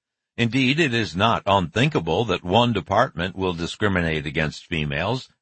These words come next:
and the other against males, and it would be interesting to find out who does what.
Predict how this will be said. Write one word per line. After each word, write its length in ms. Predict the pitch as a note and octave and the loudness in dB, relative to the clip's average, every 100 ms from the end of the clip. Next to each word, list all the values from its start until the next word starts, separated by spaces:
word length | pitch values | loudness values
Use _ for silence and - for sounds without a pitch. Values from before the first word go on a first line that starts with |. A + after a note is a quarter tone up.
| A#2 | -2
and 100 | A#2+ | 0
the 140 | F#2 | 2
other 260 | F2 G2+ G2+ | 2 2 0
against 460 | D2+ E2 C#2+ - | -2 -4 -4 -6
males, 640 | D#2 A#2 G2+ G2+ C3+ - - _ _ _ _ | -4 -2 -2 -2 -6 -10 -20 _ _ _ _
and 120 | C3 | 0
it 80 | F3 | 2
would 220 | D#3+ F#3 | 2 0
be 140 | D3+ D#3+ | 0 -4
interesting 800 | - F#3+ F#3+ A2+ F#2+ - F2+ A#2 | -2 -2 -2 -2 -4 -2 -2 -2
to 80 | A2+ | 0
find 320 | G#2+ G#2+ G#2+ | 2 2 2
out 240 | A2 - | 2 2
who 220 | G#2 A#2 | 0 0
does 340 | G#2 G2 G#2 A2+ | 2 2 2 0
what. 300 | E3+ E3+ | -2 -2